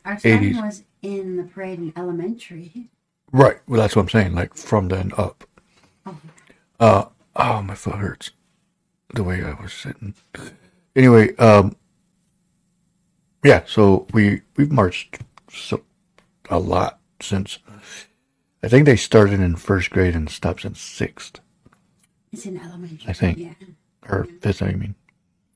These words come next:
Speaker 2: I think sixth grade marches only in band, not like
Speaker 1: That's
Speaker 2: other
Speaker 1: right.
Speaker 2: kids.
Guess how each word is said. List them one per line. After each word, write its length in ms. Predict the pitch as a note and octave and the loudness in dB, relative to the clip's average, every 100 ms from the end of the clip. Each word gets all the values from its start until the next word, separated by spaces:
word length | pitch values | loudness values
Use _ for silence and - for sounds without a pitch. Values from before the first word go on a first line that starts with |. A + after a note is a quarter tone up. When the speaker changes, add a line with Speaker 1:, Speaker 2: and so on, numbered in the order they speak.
| _ _ | _ _
Speaker 2:
I 60 | A2 | -4
think 220 | - D#3+ | 2 2
sixth 360 | - - C#3 - | 2 0 0 2
grade 220 | A#2+ G2 | 2 2
marches 380 | F#2 F#2+ - F#2+ | 2 0 -2 -4
only 220 | G2+ F#2 | -2 -2
in 220 | E2+ D#2 | -2 -6
band, 440 | D#2 F2+ E2+ - - _ _ _ _ _ _ - | -6 -6 -8 -12 -18 _ _ _ _ _ _ -6
not 220 | - - | -4 -4
like 160 | G2+ - | -8 -10
Speaker 1:
That's 180 | F3+ G2 | -10 -8
Speaker 2:
other 140 | F2+ | -8
Speaker 1:
right. 120 | F#2 | -8
Speaker 2:
kids. 340 | - - - | -8 -8 -10